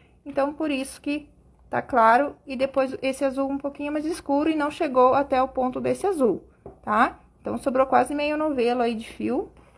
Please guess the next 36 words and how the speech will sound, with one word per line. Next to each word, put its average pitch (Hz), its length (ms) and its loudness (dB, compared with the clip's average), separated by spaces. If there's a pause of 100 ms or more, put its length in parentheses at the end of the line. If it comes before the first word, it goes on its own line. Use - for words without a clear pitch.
(600)
né? 233 220 2
Porque 247 220 2
a 226 60 6
parte 240 300 4
azul 240 280 -2
do 240 100 -4
novelo, 233 500 0 (380)
ela 226 180 -2
é - 20 2
bem 226 340 0
maior 262 640 4 (1160)
do 254 120 -6
que 285 140 0
o 269 200 6
restante 277 440 0
das 277 160 -2
outras 294 260 -6
partes. 302 420 0
Então, 226 440 -2 (480)
é, 254 520 2 (1120)
eu 226 80 -6
tô 254 100 2
utilizando 254 440 2
agora 247 260 4
a - 20 2
cor 254 220 0
azul, 262 320 -2
que - 100 -18
foi 320 200 -4
praticamente 320 500 -6
o - 20 -10
que 320 80 -2
sobrou 269 480 4
do 254 100 -4
outro 262 300 2
novelo. 285 440 2